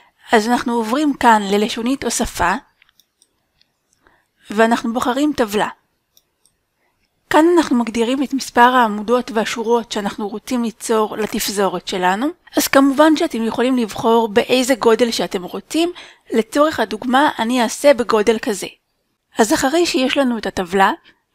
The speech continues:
אנחנו מתחילים לכתוב את המילים שאותם אנחנו רוצים שאנשים ימצאו. אנחנו יכולים לכתוב לכל כיוון שנרצה, לאורך, לרוחב, הפוך, באלכסון, איך שאנחנו רוצים, תלוי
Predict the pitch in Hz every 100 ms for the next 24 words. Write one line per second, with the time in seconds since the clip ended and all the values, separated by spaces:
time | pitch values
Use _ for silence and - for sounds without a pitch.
0 | - 214 - 214 208 - 247 302 277 -
1 | 240 247 277 214 196 196 269 339 _ _
2 | - - - - 269 294 277 240 196 196
3 | 277 330 302 220 196 240 269 277 - 240
4 | - - - 208 _ _ _ - - _
5 | - 220 - 254 240 285 330 320 - 247
6 | 247 233 - - _ _ _ 233 226 -
7 | 320 320 269 220 277 247 311 214 - -
8 | 262 262 - - _ _ _ _ 226 220
9 | 254 254 262 254 214 190 254 254 247 240
10 | 214 - 220 - 285 285 - - 214 202
11 | 214 - - 277 285 277 - _ _ _
12 | 302 - - 285 262 269 214 196 - 311
13 | 359 - - _ - 269 285 339 339